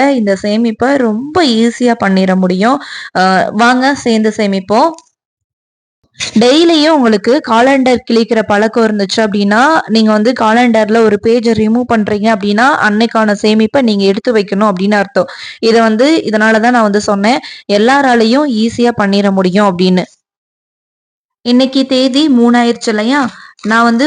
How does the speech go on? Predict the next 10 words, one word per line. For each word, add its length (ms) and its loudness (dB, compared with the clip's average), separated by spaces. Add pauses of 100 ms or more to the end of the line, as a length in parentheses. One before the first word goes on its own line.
ஒண்ணாம் 320 0
தேதிக்கான 460 -2
சேமிப்பை 520 -4 (140)
ஆட் 260 -4
பண்ணிட்டேன். 520 0 (360)
ரெண்டாம் 420 2
தேதிக்கான 500 -2
சேமிப்பை 520 -4
ஆட் 240 -2
பண்ணணும். 480 0